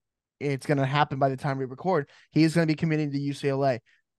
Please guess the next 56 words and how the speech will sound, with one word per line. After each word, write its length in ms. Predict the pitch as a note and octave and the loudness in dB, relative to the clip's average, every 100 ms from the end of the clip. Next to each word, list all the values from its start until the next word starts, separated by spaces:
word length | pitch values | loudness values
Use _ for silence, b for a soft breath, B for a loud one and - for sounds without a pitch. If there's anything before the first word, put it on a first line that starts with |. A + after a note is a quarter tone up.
| _ | _
a 160 | D3+ D3+ | 2 2
great, 680 | C3+ D3 D3 D#3+ F#3+ F3 D3 | 0 0 4 6 6 6 2
great 260 | D3+ D#3 | 2 2
move 200 | C#3 C#3+ | 0 -4
for 80 | C3+ | -6
the 80 | B2+ | -10
kid, 240 | C#3+ B2+ | -6 -4
man. 220 | B2+ C3 C3 | -2 -2 0
He 200 | D3+ D#3+ | 2 2
is 120 | D3 | 2
a 100 | C#3+ | 0
s-, 120 | - | -2
exceptional 600 | C#3 - - E3 D#3 D#3 | -10 -6 2 2 2 0
player, 360 | D#3 D3+ D3 - _ | 2 4 2 0 _
a 60 | - | -14
freak 380 | - F3 G#3 F3 | -4 0 2 4
athlete, 580 | D#3+ D3+ D#3 D#3 D3+ b b - | 4 4 0 -2 -2 b b -2
great 240 | E3 F3 | 2 2
quarterback, 600 | - E3 D3+ D3 C#3+ D3 | 2 0 4 4 4 2
and 100 | C#3 | -4
he's 100 | C#3 | -4
gonna 140 | D#3 C#3+ | -4 -2
be 80 | |
a 60 | C#3+ | -2
great 280 | B2+ C#3+ C3+ | -2 -4 -4
leader 200 | C#3 C3+ | -4 -6
for 140 | C#3 | -6
the 100 | C3 | -6
U-, 180 | C3 - C3+ | -8 -4 0
uh, 140 | C#3 | 0
U 140 | C3 C3+ | 0 -4
C 160 | - | -2
L 140 | C3+ C3+ | -2 0
A. 100 | C3+ | -2
The 80 | C3+ | 0
Bruins 440 | D3 D#3+ D#3 C#3+ b b - | 0 2 2 -2 b b -4
are 120 | C#3 | 0
getting 220 | D3 C3+ | 0 0
a 60 | C3 | 0
great 260 | C#3+ D3 | 4 4
one. 180 | C#3+ C#3 | 2 -2
Shout 200 | D3+ C#3 | -2 -2
out 120 | C3+ | -2
to 100 | C3+ | -4
Chip 180 | C3+ - | -8 -4
Kelly. 300 | C#3 B2+ B2 | 0 0 0
He, 160 | C#3+ D3+ | 0 2
that's 260 | D#3+ F3 | 4 4
a 80 | E3+ | 2
diamond 380 | E3+ D#3+ E3 E3 | 4 4 4 2
in 80 | D3+ | 2
the 60 | |
rough 300 | C#3 C#3+ C#3 | 2 0 -2
in 80 | C3+ | -4
Texas 360 | C#3+ C3+ C3+ C3+ | -6 -6 -6 -4
where 260 | C3+ C3 | -2 -2